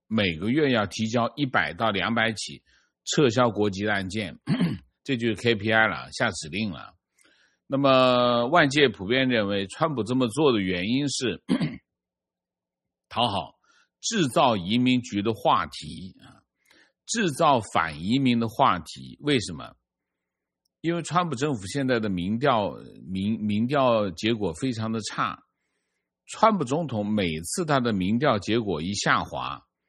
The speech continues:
他就要制造一些移民话题、反移民的话题，去讨好他的 MAGA。 <clears throat> 这是第三条新闻。第四条新闻，A B C报道，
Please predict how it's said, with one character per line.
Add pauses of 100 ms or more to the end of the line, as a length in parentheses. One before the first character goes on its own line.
(280)
他
就
要
制
造
一
些
移
民
话
题、 (160)
反
移
民
的
话
题， (680)
去
讨
好
他
的
MAGA。 (320)
<clears throat> (1900)
这
是
第
三
条
新
闻。
第
四
条
新
闻
，A
B
C
报
道，